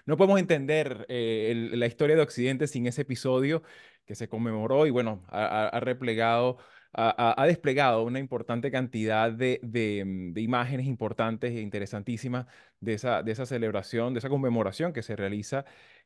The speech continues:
en la, en, en esa, en esas zonas que de alguna manera uno no se imaginaría, ¿no? Que, que fueron tan determinantes en la historia de la humanidad, eh, en, en, en, en este, en esta, sobre todo en la segunda mitad del siglo veinte.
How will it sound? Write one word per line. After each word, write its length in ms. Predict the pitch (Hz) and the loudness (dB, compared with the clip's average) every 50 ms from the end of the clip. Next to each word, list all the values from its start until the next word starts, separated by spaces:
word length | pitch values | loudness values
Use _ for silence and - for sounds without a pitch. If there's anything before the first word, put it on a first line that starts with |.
| _ - - | _ 0 2
en 380 | 135 139 143 151 160 156 - - | 2 4 4 2 0 0 -2 -2
la, 560 | 127 123 113 113 110 104 104 101 95 92 90 - | 0 2 4 4 4 4 4 2 0 -2 -2 -2
en, 240 | 107 107 110 113 | -4 -4 -4 -2
en 80 | 123 120 | -2 -2
esa, 160 | 127 127 - - | -2 -2 -2 -2
en 100 | 139 139 | -2 0
esas 220 | 139 151 175 156 | 0 0 0 2
zonas 220 | 170 185 175 175 | 2 2 2 2
que 240 | 170 - 160 147 139 | 2 2 2 4 4
de 80 | 123 127 | 4 2
alguna 240 | 127 127 143 160 170 | 2 2 2 0 2
manera 280 | 156 151 139 147 160 | 2 2 2 4 4
uno 280 | 165 160 160 160 160 156 | 4 4 2 0 0 0
no 140 | 160 151 143 | -2 -4 -4
se 80 | 156 | -4
imaginaría, 580 | 165 160 147 151 139 131 127 139 143 139 123 113 | -2 -2 -2 0 0 0 2 2 2 2 2 2
¿no? 240 | 113 123 139 131 120 | 2 0 -4 -4 -6
Que, 240 | - 107 101 87 | -6 -6 -6 -6
que 180 | - - 104 95 | -8 -12 -12 -10
fueron 480 | - - 123 123 127 135 143 135 131 _ | -6 -2 -2 0 0 0 -2 -4 -6 _
tan 280 | - 123 107 120 120 | -2 0 0 0 2
determinantes 760 | 117 113 - 127 117 110 113 120 123 135 139 139 131 - 139 | 0 2 2 2 2 2 2 2 4 4 2 2 0 0 0
en 80 | 139 127 | 0 0
la 40 | |
historia 380 | 113 - - 135 127 127 135 131 | -2 0 2 2 4 4 4 2
de 80 | 131 127 | 2 2
la 60 | 127 | 0
humanidad, 480 | 117 113 113 110 110 113 117 123 123 _ - - - - - _ _ | 0 -2 -2 -2 -2 -2 -2 -4 -4 _ -20 -20 -20 -20 -20 _ _
eh, 500 | - - 120 117 110 104 101 80 95 110 | -4 -2 0 0 0 0 0 0 0 -2
en, 260 | 107 104 104 101 98 95 | -2 -2 -2 -4 -4 -4
en, 180 | 80 92 101 - | -6 -6 -6 -4
en, 260 | 113 113 110 107 - | -4 -2 -2 -2 -2
en 80 | 113 | -2
este, 220 | 117 113 - 117 113 | -4 -4 -4 -4 -6
en 80 | 113 - | -4 -4
esta, 320 | 120 110 107 - 135 127 | -4 -6 -4 -2 -2 -2
sobre 180 | 117 - 131 131 | 0 0 -2 0
todo 120 | 131 147 | 2 2
en 60 | 151 | 0
la 60 | 151 131 | 0 0
segunda 220 | 139 127 127 135 | 0 0 0 0
mitad 220 | 131 123 110 123 | 0 0 0 0
del 80 | 120 117 | 0 0
siglo 320 | - - 123 117 117 113 | -2 -4 -2 0 2 2
veinte. 400 | 113 110 110 110 107 101 110 107 | 2 0 -2 -2 -4 -6 -6 -8